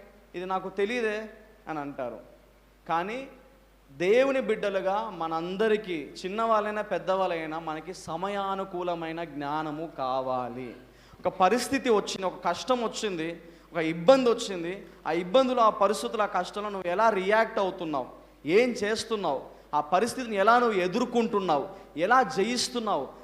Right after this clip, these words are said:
అనే జ్ఞానము మనకి ఖచ్చితంగా కావాలి. కావాలంటారా, వద్దంటారా?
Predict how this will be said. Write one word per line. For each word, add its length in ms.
అనే 240
జ్ఞానము 920
మనకి 360
ఖచ్చితంగా 760
కావాలి. 680
కావాలంటారా, 720
వద్దంటారా? 640